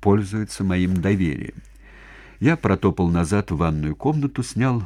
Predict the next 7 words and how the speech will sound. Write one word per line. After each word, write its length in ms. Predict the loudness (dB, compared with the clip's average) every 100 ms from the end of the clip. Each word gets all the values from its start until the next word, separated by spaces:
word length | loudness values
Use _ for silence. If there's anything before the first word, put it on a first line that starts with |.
| -4
окровавленную 760 | -4 0 0 2 0 -2 -4 -4
пижаму 460 | -4 -2 -2 0 0
и 40 |
бросил 420 | 0 -2 -2 0
её 120 | 0
в 140 | 0 -4
ванну. 420 | -8 -8 -12